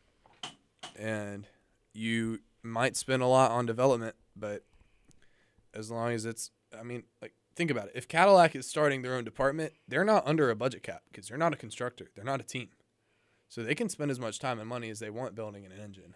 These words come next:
I think. I mean, as far as my rules knowledge is concerned, which is very limited, I, I think they could pretty much just build the best engine they can.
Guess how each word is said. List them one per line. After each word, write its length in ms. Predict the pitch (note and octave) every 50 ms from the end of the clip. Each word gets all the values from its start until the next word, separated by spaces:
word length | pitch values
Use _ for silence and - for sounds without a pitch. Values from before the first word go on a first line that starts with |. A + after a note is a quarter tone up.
| _ _ _ _ _
I 80 | G2+ F#2+ - _
think. 380 | _ A2+ B2+ G#2+ G2+ G2+ - D3+ - -
I 40 |
mean, 180 | G#2+ G#2+ A2 A2 - _ _ _ _ _ _ _ _ _ _ -
as 160 | - A2+ -
far 280 | - - C#3+ C#3+ C3
as 180 | A#2 A2 - - - - _ _ _ _
my 200 | - C3 B2+ B2
rules 400 | A#2+ A#2+ A#2+ C3+ C#3+ D3 D3 C3+
knowledge 320 | A#2+ A#2+ A2 G#2+ G#2+ G2+ G2+
is 100 | G2+ -
concerned, 420 | - G#2 G2 G2 G#2 G#2 A2 A#2 A2
which 160 | A#2 - -
is 100 | G#2+ G#2
very 200 | G#2+ A#2 A2 G2+
limited, 500 | G2+ G2+ G#2+ B2 B2+ A2+ G#2 G2 G#2+ G2 -
I, 120 | A2+ G#2+ - _ _ _ _ _ _ _ _ _ _ _ _ _ _ _ _
I 120 | A#2+ A#2
think 440 | - - - A#2+ B2+ E3+ G3 C3 A#2
they 120 | A2 A2
could 200 | A2 - A2 G2
pretty 280 | - - - B2 D3 D3
much 300 | A2+ G2+ G2 G#2 - -
just 200 | - A2 G#2+ G2+
build 240 | G#2 A2 A2 A2+ A#2
the 80 | A2+
best 280 | G#2+ A2+ A2+ A2 - -
engine 260 | A2+ A2+ G#2+ G#2 G#2
they 120 | G2+ G2 G2
can. 420 | - A2+ A2+ C3 A#2+ G#2 G2+ -